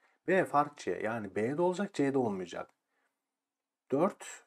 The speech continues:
her ikisinde var, beş her ikisinde var, altı her ikisinde yok. Altı olacak. Yedi her ikisinde var, sekiz. E, sadece altı oldu,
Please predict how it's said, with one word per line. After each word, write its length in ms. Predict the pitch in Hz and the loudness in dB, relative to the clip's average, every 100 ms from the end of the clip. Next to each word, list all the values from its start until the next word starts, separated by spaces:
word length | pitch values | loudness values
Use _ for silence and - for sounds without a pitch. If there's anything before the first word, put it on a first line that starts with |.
| - | -6
her 100 | 131 | -6
ikisinde 400 | 110 - 95 92 | -4 -10 -4 -2
var, 220 | 117 123 | -2 -2
beş 260 | 127 135 | -4 -4
her 80 | 123 | -8
ikisinde 320 | 117 - - | -8 -10 -6
var, 140 | 87 101 | -4 -2
altı 400 | 117 110 - 120 | -2 -4 -4 -8
her 80 | 110 | -8
ikisinde 760 | - - 110 104 101 110 113 | -10 -12 -8 -6 -2 0 -2
yok. 460 | 107 101 87 - - | -2 0 0 -2 -6
Altı 360 | - 95 92 - | -2 -2 -2 -6
olacak. 540 | 87 - 113 139 - | -8 -2 -4 -4 -8
Yedi 280 | 104 107 113 | -4 -4 -2
her 140 | 123 110 | -4 -6
ikisinde 360 | 98 - 95 | -8 -8 -4
var, 120 | 117 | -4
sekiz. 460 | 147 - 101 - - | -4 -4 -4 -6 -16
E, 80 | 117 | -14
sadece 420 | 104 127 101 104 | -4 0 0 0
altı 300 | 127 139 135 | -2 -4 -6
oldu, 260 | 147 117 127 | -8 -8 -12